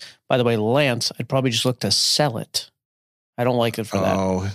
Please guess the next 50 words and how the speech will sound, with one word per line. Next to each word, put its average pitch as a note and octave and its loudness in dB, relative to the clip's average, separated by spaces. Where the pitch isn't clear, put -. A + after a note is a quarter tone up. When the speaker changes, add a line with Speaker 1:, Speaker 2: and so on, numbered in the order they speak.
Speaker 1:
It's - -14
not C#3 4
long-term, F#3 4
Lancey A2+ 0
boy. G2+ -4
Speaker 2:
Okay. G#2 2
Speaker 1:
Yep. - -6
Um, G3+ 4
yeah, D4+ 2
I G#3 2
don't B3 2
know. A#3 -2
Expand G3+ 2
your E3+ 2
Facebook. G#3 -2
You G3+ 2
can G3 2
try E3+ 2
I F3 2
G E3 0
a F#3 2
little F#3 0
bit. F#3 0
I D#3 2
don't, A#3+ 0
I G#3 2
do A3+ 2
almost F3+ 0
no D#3 2
business B2+ 0
on B2 0
I A2+ 2
G, A2 0
by G2+ 2
the G2+ 0
way. G2 0
I E3 2
find G#3+ 4
I F#3 4
G E3 2
is D3+ 2
just C#3+ 0
people D3 0
posting C#3 0
pictures D#3 0
of A#2+ 2
random C3 2
crap, A2+ 2
useless D3 2
comments, A2 0